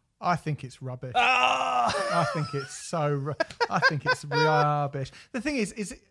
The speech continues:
Speaker 1: hear me out, right? Because
Speaker 2: Yeah, okay.
Speaker 1: I, I say that, I think it's rubbish. I think the,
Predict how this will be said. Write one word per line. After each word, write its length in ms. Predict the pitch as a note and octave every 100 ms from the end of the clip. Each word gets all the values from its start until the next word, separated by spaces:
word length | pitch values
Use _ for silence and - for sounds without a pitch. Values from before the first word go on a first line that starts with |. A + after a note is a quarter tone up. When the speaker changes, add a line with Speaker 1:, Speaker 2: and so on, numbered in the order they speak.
| -
Speaker 1:
hear 260 | G3+ B3+ G#3
me 120 | F#3
out, 260 | B2 G#2
right? 280 | G#2+ G2+ A2+ -
Because 340 | C#3+ - D#3
Speaker 2:
Yeah, 140 | B2 C3
okay. 140 | A2+
Speaker 1:
I, 340 | A2+ E3+ F3+ F#3
I 40 |
say 340 | F3 A3 F#3+
that, 200 | C#3 A#2 B2+
I 60 | C3
think 280 | E3+ D3+
it's 180 | C#3+ -
rubbish. 380 | B2+ A2+ A2 - - - _ _ G3
I 80 |
think 320 | G3 - - G3+
the, 320 | G3+ F#3